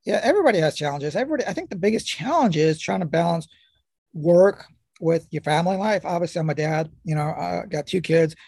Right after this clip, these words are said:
a wife. Uh, so being able to balance the home life with being away for twenty-four hours or sometimes even forty-eight hours, that becomes a challenge, the personal life. And then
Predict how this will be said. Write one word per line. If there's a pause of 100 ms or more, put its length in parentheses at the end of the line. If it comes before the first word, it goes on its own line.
(160)
a
wife.
Uh,
so (140)
being
able
to
balance (280)
the
home
life
with
being
away (320)
for
twenty-four
hours
or
sometimes
even
forty-eight
hours,
that (280)
becomes
a
challenge, (300)
the
personal
life.
And
then